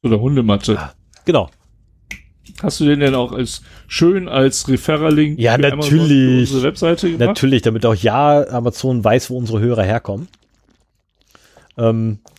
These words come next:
Speaker 2: wir kriegen eh kein Geld mehr, <laughs> befürchte ich. Wir stehen weiter bei sechs Euro irgendwas. Also egal, können wir weg,
Speaker 1: Weil
Speaker 2: können
Speaker 1: ich,
Speaker 2: wir
Speaker 1: ich
Speaker 2: abmachen.
Speaker 1: vergesse das ja selber, ne? Also mein Konto ist ja auch nicht damit verbunden. Insofern könnte ich ja auch mal was kaufen und dann kriegen wir da eine Prämie für.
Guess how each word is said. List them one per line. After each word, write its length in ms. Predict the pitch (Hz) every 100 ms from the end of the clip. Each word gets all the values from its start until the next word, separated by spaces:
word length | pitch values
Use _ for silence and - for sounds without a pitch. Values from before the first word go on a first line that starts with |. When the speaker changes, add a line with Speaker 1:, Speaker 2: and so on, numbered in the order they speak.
| _
Speaker 2:
wir 120 | 117 123
kriegen 220 | 151 143
eh 140 | 151 160
kein 220 | 160 143
Geld 260 | 139 143
mehr, 280 | 143 135 117 -
<laughs> 60 | -
befürchte 640 | 120 139 123 - 151 -
ich. 360 | 208 - - -
Wir 180 | 294 285
stehen 220 | - 269
weiter 200 | 196 196 180
bei 100 | 175
sechs 220 | 233 -
Euro 300 | 165 151 151
irgendwas. 460 | 151 151 139 131
Also 280 | 143 127 123 127 _ _ - - - _ _ -
egal, 420 | 127 123 123 117
können 200 | 135 127
wir 60 | 123
weg, 160 | -
Speaker 1:
Weil 80 | 139
Speaker 2:
können 120 | 120 127
Speaker 1:
ich, 40 |
Speaker 2:
wir 80 | 131
Speaker 1:
ich 60 | -
Speaker 2:
abmachen. 100 | 202
Speaker 1:
vergesse 220 | 139 165 180
das 100 | 143
ja 100 | 123
selber, 460 | 120 170 143 98 101
ne? 240 | 160 214
Also 160 | 123 117
mein 200 | 131 143
Konto 320 | 160 156 151
ist 140 | 139
ja 80 | 123
auch 160 | 123 160
nicht 160 | 131
damit 220 | 135 127
verbunden. 640 | - 120 113 139 196 202 - - - -
Insofern 460 | 120 123 135 139 131
könnte 240 | 143 135
ich 80 | 127
ja 60 |
auch 160 | 113 -
mal 140 | 160
was 160 | 135 123
kaufen 460 | - 113 143 190 190
und 320 | 139 139 -
dann 220 | 123 127
kriegen 220 | - 151 135
wir 120 | 127
da 60 | 120
eine 120 | 120
Prämie 320 | - 131 156
für. 260 | - 165